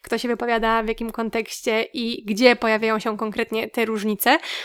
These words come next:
No ale ten jeden fragment, który tutaj dla nas przygotowałaś, e, czy możesz go proszę przeczytać?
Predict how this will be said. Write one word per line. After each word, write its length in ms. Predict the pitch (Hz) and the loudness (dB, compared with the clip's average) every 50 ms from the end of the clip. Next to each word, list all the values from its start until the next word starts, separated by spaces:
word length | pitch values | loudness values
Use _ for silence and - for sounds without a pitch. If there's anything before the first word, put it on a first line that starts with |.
| - - | 0 8
No 160 | 233 262 285 277 | 10 12 12 12
ale 140 | 294 294 | 12 10
ten 160 | 294 294 269 262 | 8 8 8 8
jeden 260 | 294 294 302 285 247 | 8 8 6 6 6
fragment, 520 | - 247 202 202 208 208 214 214 - - | 6 6 6 6 4 0 -4 -4 -8 -10
który 440 | - - - - 254 247 240 233 226 | -14 -8 -2 0 4 6 6 6 6
tutaj 240 | 233 - - 226 226 | 4 0 -2 0 0
dla 120 | 226 226 | 2 0
nas 180 | 226 220 220 - | 0 0 -2 -4
przygotowałaś, 840 | - - 214 226 - 226 208 233 226 214 214 214 214 - - - | -8 -8 -6 -4 -4 -2 2 4 4 6 6 4 2 0 -4 -4
e, 140 | - 247 226 | -6 -6 -6
czy 140 | - - 220 | -4 0 2
możesz 240 | 233 262 285 277 - | 4 4 4 4 4
go 100 | 262 240 | 2 2
proszę 260 | - 247 - - - | 2 -2 -2 -2 -6
przeczytać? 460 | - - 233 - - 392 - - - | -6 -8 -8 -6 -6 -10 -10 -12 -16